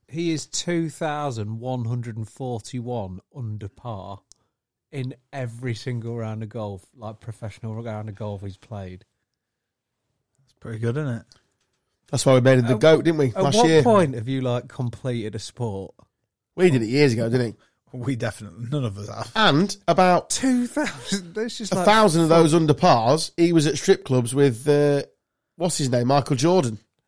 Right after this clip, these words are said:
Speaker 3: till four A M. He was
Speaker 1: Yeah.
Speaker 3: doing it pissed.
Speaker 2: Top shagger, wasn't he?
Speaker 1: Yeah, but I don't think, like, alcohol affects golfing performance, does it?
Speaker 3: I think about the video I saw at the weekend where he'd taken his tee shot,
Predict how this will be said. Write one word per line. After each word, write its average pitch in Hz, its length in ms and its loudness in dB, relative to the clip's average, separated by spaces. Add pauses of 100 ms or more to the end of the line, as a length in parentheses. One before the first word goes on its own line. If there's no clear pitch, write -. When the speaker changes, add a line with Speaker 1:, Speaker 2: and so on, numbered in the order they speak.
(120)
Speaker 3:
till 139 120 -2
four 131 340 6
A 127 80 2
M. 113 140 -6 (400)
He - 100 -4
was 175 100 2
Speaker 1:
Yeah. 170 60 -6
Speaker 3:
doing 185 200 8
it - 160 0
pissed. - 400 0 (220)
Speaker 2:
Top - 200 -18
shagger, 147 320 -4
wasn't 156 220 -4
he? 139 60 -12 (880)
Speaker 1:
Yeah, 170 160 -4
but 185 140 -8
I 180 120 -6
don't 170 180 -4
think, 110 260 -10
like, 104 200 -18 (160)
alcohol 113 400 -8
affects - 380 -14
golfing 104 520 -12
performance, 104 640 -12
does 107 160 -20
it? 101 160 -20 (500)
Speaker 3:
I 147 60 -10
think 202 160 8
about 160 200 6
the 151 60 2
video 139 300 4
I 147 140 6
saw 131 160 -2
at - 20 -4
the 127 80 -2
weekend 113 460 -2
where 123 140 0
he'd 123 240 0
taken 143 360 -2
his 113 100 -4
tee 143 240 0
shot, 107 420 -4